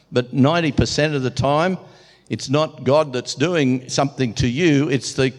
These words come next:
circumstances we live in where the darkness is raging against the light that causes the chaos.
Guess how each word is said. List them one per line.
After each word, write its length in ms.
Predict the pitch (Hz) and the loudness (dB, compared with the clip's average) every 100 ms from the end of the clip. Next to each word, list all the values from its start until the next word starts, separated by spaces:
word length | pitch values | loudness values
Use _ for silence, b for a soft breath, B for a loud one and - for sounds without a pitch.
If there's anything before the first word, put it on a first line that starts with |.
| - - - | -12 -20 -10
circumstances 920 | - 165 175 135 - 135 131 135 113 | -2 0 0 -2 0 -2 -2 -4 -2
we 160 | 127 127 | 0 2
live 260 | 143 156 | 2 2
in 240 | 123 127 135 | 2 2 4
where 160 | 123 | 2
the 120 | 120 | 0
darkness 600 | 117 123 139 151 131 123 131 | 0 0 0 -2 -4 -4 -2
is 160 | 127 | -2
raging 560 | 113 131 156 151 127 117 | 0 2 2 0 -2 0
against 400 | 113 117 120 - | 0 -2 -4 -2
the 100 | 120 | -2
light 380 | 120 160 117 - - b b b b | 0 2 0 -4 -10 b b b b
that 200 | 123 123 | -4 -2
causes 460 | - 170 131 131 123 | -2 0 0 -2 -2
the 100 | 131 | -2
chaos. 840 | - 190 160 82 - - - - | 0 0 0 -4 -6 -10 -14 -20